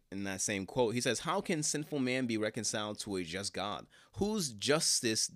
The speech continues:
whose, whose justice demands that they be punished?" Well, you see,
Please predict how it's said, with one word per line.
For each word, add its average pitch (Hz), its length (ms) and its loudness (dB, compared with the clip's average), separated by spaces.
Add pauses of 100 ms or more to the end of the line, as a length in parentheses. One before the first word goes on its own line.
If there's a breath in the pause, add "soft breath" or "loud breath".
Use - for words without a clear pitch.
(280)
whose, 135 260 0 (200 loud breath)
whose 147 200 2
justice 156 480 0
demands 113 840 2
that 87 320 -2
they 131 420 2 (400 soft breath)
be 110 120 0
punished?" - 600 -2 (640)
Well, 127 340 2 (480 soft breath)
you 123 100 -2
see, 131 360 2